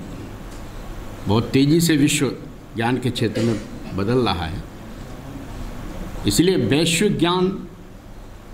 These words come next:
इससे हम परिचित रहें और अपने बच्चों को कराएं। लेकिन हम तीन बातों का आग्रह करते हैं, ज्ञानात्मक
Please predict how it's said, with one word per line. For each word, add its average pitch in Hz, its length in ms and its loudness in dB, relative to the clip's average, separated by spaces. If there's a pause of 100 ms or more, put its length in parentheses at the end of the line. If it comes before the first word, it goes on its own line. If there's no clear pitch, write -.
(2000)
इससे 139 280 4
हम 160 180 4 (2250)
परिचित 147 400 4
रहें 170 300 4
और 139 120 2
अपने 120 240 -2
बच्चों 107 340 0
को 156 140 2
कराएं। 139 400 0 (2250)
लेकिन 180 280 4
हम 185 180 4
तीन 214 180 4
बातों 208 300 2
का 175 100 2
आग्रह 151 280 2
करते 120 340 -4
हैं, 160 220 -4 (1500)
ज्ञानात्मक 170 560 4